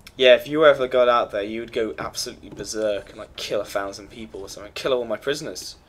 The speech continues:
And we don't want that, so we'll just leave you there, I guess. Same with you, actually. Look at all those needs. It's your fault. Where is it? Uh, needs.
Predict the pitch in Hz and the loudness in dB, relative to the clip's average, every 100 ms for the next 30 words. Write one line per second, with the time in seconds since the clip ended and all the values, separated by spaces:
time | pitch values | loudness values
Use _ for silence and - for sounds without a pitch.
0 | - - - - 123 110 104 190 196 180 | -20 -20 -20 -20 -18 -18 4 6 6 2
1 | 175 120 95 95 123 143 147 131 120 117 | 0 0 0 -2 -2 -2 -2 -2 -2 0
2 | 107 98 98 90 85 - - - 202 220 | 0 0 -4 -8 -10 -10 -8 0 2 4
3 | 175 160 156 104 - 113 107 - 107 135 | 2 0 0 -2 -6 -4 -4 -4 -8 -6
4 | 175 202 185 156 156 190 113 - - - | 0 2 2 0 -4 -4 -8 -10 -12 -14
5 | - _ - - _ - - _ - - | -20 _ -20 -20 _ -20 -20 _ -20 -20
6 | _ _ _ _ - - - - - - | _ _ _ _ -20 -20 -20 -20 -20 -16
7 | - 180 214 220 180 156 - - 143 131 | -6 2 4 4 4 4 2 -4 4 4
8 | 117 101 - - - - - _ - - | 4 -4 -8 -18 -20 -20 -20 _ -20 -20
9 | - _ _ _ - - _ _ 117 113 | -20 _ _ _ -20 -20 _ _ -6 -2
10 | 110 113 113 113 - 120 110 - - | 0 0 -2 -4 -4 -8 -8 -8 -12